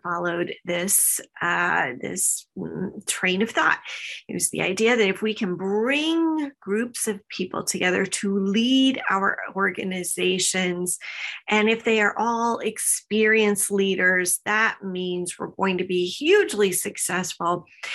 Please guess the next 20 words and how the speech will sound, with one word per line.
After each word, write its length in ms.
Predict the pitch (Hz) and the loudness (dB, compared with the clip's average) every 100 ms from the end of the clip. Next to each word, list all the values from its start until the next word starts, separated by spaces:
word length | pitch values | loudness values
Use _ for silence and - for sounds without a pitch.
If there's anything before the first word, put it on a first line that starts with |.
| - - - - | -8 -8 -12 -2
and, 560 | 208 208 214 208 208 208 | 2 4 4 4 2 2
uh, 240 | 208 202 202 | 2 2 2
ultimately 540 | 226 240 - 214 - 196 | -2 -4 -4 -4 -2 0
more 320 | 190 190 202 | 0 2 0
productive 540 | - 262 185 - 240 | 0 2 2 -2 -6
and 100 | 254 | -4
more 220 | 190 180 - | -4 -4 0
profitable. 720 | 311 381 - 240 160 - _ _ _ _ _ _ _ _ _ _ - - - - _ _ | 2 2 0 -2 -2 -6 _ _ _ _ _ _ _ _ _ _ -4 -4 -10 -12 _ _
Well, 600 | - 240 302 202 208 302 339 _ | 0 4 6 4 2 -4 -10 _
that 220 | 233 - | 0 2
board 240 | - 285 302 | 2 2 2
of 80 | 233 | -2
directors 720 | 208 190 185 185 185 190 - - | -2 -2 0 0 0 0 -4 -4
methodology 1080 | 185 190 185 240 285 208 185 185 190 - - - | -4 -2 0 2 4 2 0 -2 -2 -6 -10 -2
in, 680 | 226 233 233 226 233 220 208 _ _ _ | 0 2 2 2 2 0 -4 _ _ _
in 180 | - 247 | -4 -4
context 800 | - - 370 370 262 247 - - | -2 0 0 2 0 0 -2 -2
at 140 | - 226 | -4 -2
that 220 | 202 - | -2 -2
time 580 | - 311 294 190 185 | -2 2 2 2 0